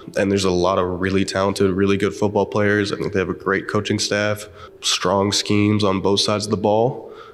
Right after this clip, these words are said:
But, uh, football is football, and we gotta go out and play our game like we would against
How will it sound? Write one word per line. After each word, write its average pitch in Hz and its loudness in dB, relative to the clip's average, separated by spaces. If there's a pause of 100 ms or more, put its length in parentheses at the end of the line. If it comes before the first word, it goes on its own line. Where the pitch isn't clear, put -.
(200)
But, 101 2
uh, 92 2
football 101 2
is 98 0
football, 98 -2
and 98 0
we 101 4
gotta 98 2
go 98 2
out 98 2
and 98 -2
play 101 0
our 98 0
game 101 2
like 95 0
we 101 0
would 95 0
against 95 -2